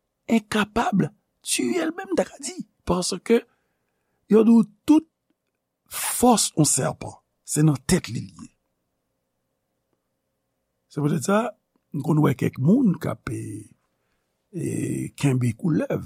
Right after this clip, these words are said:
c'est-à-dire k ap, e, chase koulèv, e, k ap chase serpent. On sait de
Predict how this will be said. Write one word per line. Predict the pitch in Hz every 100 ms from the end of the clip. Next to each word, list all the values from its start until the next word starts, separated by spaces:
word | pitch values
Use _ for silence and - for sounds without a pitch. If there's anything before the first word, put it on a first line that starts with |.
| -
c'est-à-dire | - - 104 104 -
k | -
ap, | - 120
e, | 57 57 123 104 _ _ _
chase | - - - - - 117 87 _
koulèv, | 139 156 262 175 85 _ _ _ _ _ _ _ _ _ _ _
e, | 147
k | 104 113
ap | - -
chase | - - -
serpent. | - - - _ _ _ _ _ _ _ _ -
On |
sait | - 262
de | 160